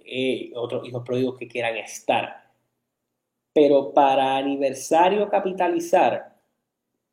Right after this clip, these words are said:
y apelar a todo tipo de público, porque también tienes que tener al público de la lucha libre contento. Y hay mucho público de la lucha libre que no le encanta esta cosa de Gallo de Producer. So, hay que empezarle a dar una historia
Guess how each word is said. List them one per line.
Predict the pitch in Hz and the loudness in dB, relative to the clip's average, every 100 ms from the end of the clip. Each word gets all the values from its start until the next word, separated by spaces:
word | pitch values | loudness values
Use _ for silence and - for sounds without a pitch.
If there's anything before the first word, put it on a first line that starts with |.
| _ _ | _ _
y | - | 0
apelar | 139 139 131 135 165 | 2 2 2 2 2
a | 160 | 2
todo | 165 156 | 2 2
tipo | 160 156 156 | 0 0 2
de | 151 - | 2 2
público, | 165 135 123 180 | 0 0 -2 -2
porque | 214 - | -2 -4
también | 170 113 220 | -4 -4 -4
tienes | 226 254 - | -2 -2 -2
que | 233 | -2
tener | 202 208 | -2 -2
al | 214 214 | -2 -4
público | 202 196 202 202 | -4 -4 -2 0
de | 196 | 0
la | |
lucha | 185 185 190 | 0 -2 -2
libre | 190 190 | -2 -2
contento. | 185 170 - - 160 165 160 - - _ _ _ _ _ _ | -2 -6 -4 0 2 2 0 -8 -14 _ _ _ _ _ _
Y | 113 | -8
hay | 120 | -6
mucho | 127 123 - | -6 -4 -2
público | 151 160 160 | 0 2 2
de | 160 | 0
la | 160 | 0
lucha | 165 170 | -2 -4
libre | 185 196 190 | -4 -4 -2
que | 170 | -2
no | 165 170 185 | 0 2 2
le | |
encanta | 196 185 185 - 190 208 208 - | 0 -4 -6 -4 -2 -2 -2 0
esta | 190 - 196 - | 0 0 -2 0
cosa | 190 - | -2 6
de | 185 | 6
Gallo | 175 175 | 6 2
de | 180 | 2
Producer. | 180 - 190 202 - - _ _ _ _ _ | 0 0 0 -2 -8 -16 _ _ _ _ _
So, | - 170 | 0 0
hay | 175 170 | 0 0
que | |
empezarle | 190 - 180 175 170 175 | -2 -2 -2 0 0 2
a | 165 | 2
dar | 165 | 2
una | 170 170 | 2 0
historia | 170 - - 180 170 127 120 - | -2 -8 6 8 8 4 -4 -8